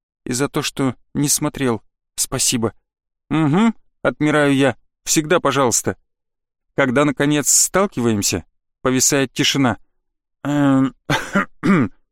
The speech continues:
сипло протягиваю я. "Уже поздно, тебе стоит поспать".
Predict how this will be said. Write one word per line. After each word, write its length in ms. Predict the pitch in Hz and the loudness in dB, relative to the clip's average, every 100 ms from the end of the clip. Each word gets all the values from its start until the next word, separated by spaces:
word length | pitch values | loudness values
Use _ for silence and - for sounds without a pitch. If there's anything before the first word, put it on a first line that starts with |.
| _ - | _ -4
сипло 380 | - 160 139 131 | 0 2 2 0
протягиваю 580 | 143 143 147 131 135 135 | 0 0 0 2 2 2
я. 200 | 131 107 _ _ _ _ _ _ | 2 0 _ _ _ _ _ _
"Уже 260 | - 117 139 | -8 -2 -2
поздно, 560 | - 175 110 117 113 104 | 2 2 4 2 0 -4
тебе 320 | - 131 139 | -4 0 0
стоит 360 | 123 - 135 120 | 0 0 0 0
поспать". 500 | 139 - - 107 | -2 -2 -2 -4